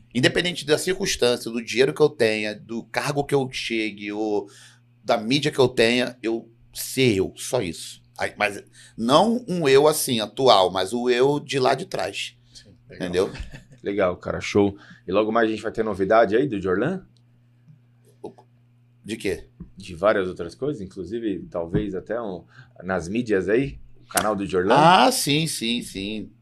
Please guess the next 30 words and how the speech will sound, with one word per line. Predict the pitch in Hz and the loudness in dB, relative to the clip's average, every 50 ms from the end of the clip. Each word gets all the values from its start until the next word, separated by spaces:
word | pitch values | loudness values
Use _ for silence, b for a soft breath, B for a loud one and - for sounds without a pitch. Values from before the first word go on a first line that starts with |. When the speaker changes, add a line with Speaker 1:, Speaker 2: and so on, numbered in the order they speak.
| - - | -18 -10
Speaker 1:
Pode | - 90 95 - - | -6 -6 -6 -6 -4
crer. | - 104 95 92 92 90 | -2 0 2 2 2 0
Isso | 87 87 - - | -2 -4 -2 0
aí | - 95 104 123 143 - - b b b b b b b b b b b _ - | 2 2 2 2 0 -2 -6 b b b b b b b b b b b _ 0
é | - 104 | 4 4
o, | 107 110 110 - | 4 4 2 0
é | - 98 | 0 2
um | 151 165 | 2 2
sonho, | - - - - 156 180 202 196 | 0 2 6 6 6 6 6 4
né, | 160 139 | 4 4
que | 127 - | 4 2
eu | 120 | 0
tô | - - 123 127 123 123 120 113 110 | 2 4 6 6 8 6 4 4 0
agora | - 101 101 110 110 113 | 0 4 6 6 6 6
voltando | 110 110 120 117 107 - - - 123 120 123 127 131 135 131 120 | 6 4 0 0 0 -2 2 6 6 6 6 4 2 2 4 4
aí | 113 110 110 113 | 4 6 6 8
a | 117 110 107 | 8 8 8
reacender, | 98 110 117 113 117 - - 135 120 110 104 107 110 117 135 143 - - b b b b b b b b | 8 6 4 4 2 2 -2 0 0 0 0 2 4 4 4 4 2 -2 b b b b b b b b
né, | - 98 104 | -4 -2 -2
que | 101 - | 2 2
é | 101 | 2
voltar | 95 110 104 95 98 107 | 4 6 4 8 6 6
com | 110 - | 4 4
o | 104 | 2
meu | 104 98 | 0 2
canal | - 107 98 101 101 101 | 4 2 2 4 4 2
e | 101 | 4
do | 101 | 4
Aldeia | 101 98 95 98 101 98 | 4 4 4 2 2 0
Neguinho. | 101 92 80 92 98 101 110 120 123 131 131 | 0 -2 -2 -2 -4 -2 -2 -4 -4 -6 -8